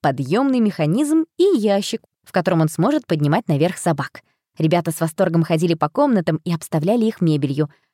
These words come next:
Они заказали четыре кровати, стол с множеством стульев, настольный футбол, диван, телевизор и, чтобы он работал, подключение к городской электросети.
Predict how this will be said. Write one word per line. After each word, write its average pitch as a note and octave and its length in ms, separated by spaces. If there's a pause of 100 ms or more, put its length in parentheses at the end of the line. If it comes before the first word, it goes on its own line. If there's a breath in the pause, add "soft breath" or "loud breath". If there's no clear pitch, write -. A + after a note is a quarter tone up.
Они E3 180
заказали E3+ 420
четыре E3 340
кровати, E3 480 (180 soft breath)
стол D#3 340
с - 100
множеством B3+ 440
стульев, C4+ 460 (180 soft breath)
настольный A3 440
футбол, F#3 540
диван, E3+ 460
телевизор C4 540 (140)
и, D#4+ 200 (240 loud breath)
чтобы G3+ 300
он D#3 100
работал, D#4 440 (180 loud breath)
подключение A#3+ 600
к G#3 40
городской F3 320
электросети. E3+ 640